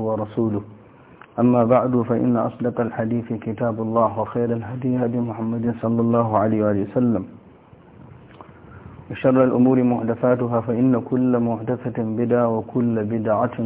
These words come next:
ضلالة وكل ضلالة في النار. Bayan haka yan uwa, assalamu alaikum wa rahmatullahi wa barakatuh. Dukkan yabo da godiya da jinjina da kirari su kara tabbata ga Allah Ta'ala, makagin halittar mu, mamallakin mu,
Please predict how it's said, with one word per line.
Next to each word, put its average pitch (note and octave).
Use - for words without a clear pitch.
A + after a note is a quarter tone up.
ضلالة A2+
وكل A2
ضلالة G#2+
في -
النار. A2
Bayan A#2
haka B2
yan A#2
uwa, B2
assalamu A2+
alaikum A#2
wa A2+
rahmatullahi A2
wa G#2+
barakatuh. G2+
Dukkan C#3
yabo B2+
da A#2+
godiya A#2+
da B2+
jinjina A#2
da G#2+
kirari B2
su -
kara B2
tabbata A2+
ga G#2+
Allah A2+
Ta'ala, B2
makagin A#2+
halittar A2+
mu, A2+
mamallakin A#2
mu, A#2